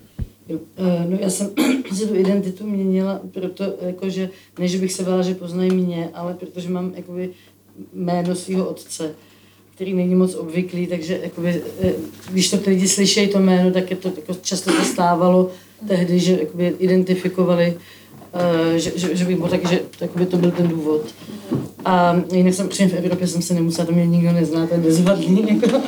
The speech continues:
to už jsem zjistila, když jsem tam studovala, eh, na střední škole, jak je to skvělý, jakože,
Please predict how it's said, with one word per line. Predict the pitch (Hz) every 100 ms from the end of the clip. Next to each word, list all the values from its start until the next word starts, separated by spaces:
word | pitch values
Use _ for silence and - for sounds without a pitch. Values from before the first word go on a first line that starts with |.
| 262 - - -
to | 202
už | 180
jsem | 190
zjistila, | 175 - 180
když | 165
jsem | 180
tam | 180
studovala, | 175 180 170 165 170 170 -
eh, | 165 156 156 165 165 175
na | 175
střední | - 180 165 165
škole, | - 156 151
jak | -
je | 151
to | 151
skvělý, | - 156 143 156 156
jakože, | 156 156